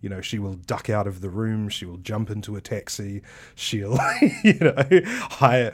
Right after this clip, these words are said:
hire a Lime scooter <laughs> and zip across the parliamentary courtyard rather than be in a position where she has to discuss this with her Deputy Prime Minister, uh, who she is responsible, or who is responsible to the Prime Minister for his conduct,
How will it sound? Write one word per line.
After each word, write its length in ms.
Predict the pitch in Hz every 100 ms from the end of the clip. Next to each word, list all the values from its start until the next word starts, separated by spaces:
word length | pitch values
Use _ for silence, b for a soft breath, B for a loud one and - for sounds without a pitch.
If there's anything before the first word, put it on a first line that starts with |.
| B
hire 320 | - 131 127 120
a 60 |
Lime 460 | 107 110 113 123 120
scooter 500 | 117 - - 113 113 135
<laughs> 60 | -
and 180 | 156
zip 520 | 113 113 113 110 180 180
across 340 | 139 147 139
the 120 | 151
parliamentary 720 | 135 - 127 131 123 120 117
courtyard 720 | 113 - 117 107 107 92 95 107 B 226 208
rather 720 | 117 135 139 139 113 95 110
than 360 | 123 135 143
be 180 | 117 123
in 80 | 127
a 40 | 123
position 500 | 123 110 123 117 101
where 120 | 104
she 180 | - 110
has 180 | 110 -
to 60 |
discuss 420 | 107 101 - 98
this 300 | - 101 - - B B
with 140 | 117 -
her 80 | 107
Deputy 420 | 110 98 101 95
Prime 240 | 117 98
Minister, 460 | 101 101 - 90 87 B B B B
uh, 140 | 104
who 200 | - 160
she 340 | 151 - 139 123
is 300 | 147 113 98
responsible, 800 | 98 - - 165 165 - 104 92
or 240 | 123 101 95 B B
who 240 | - 151 127
is 160 | 120
responsible 560 | 113 - 131 131 113 107
to 180 | - 120
the 80 |
Prime 240 | 107 107 98
Minister 400 | 120 110 - 90
for 280 | - 117 104
his 180 | 101
conduct, 760 | - - 135 131 - - -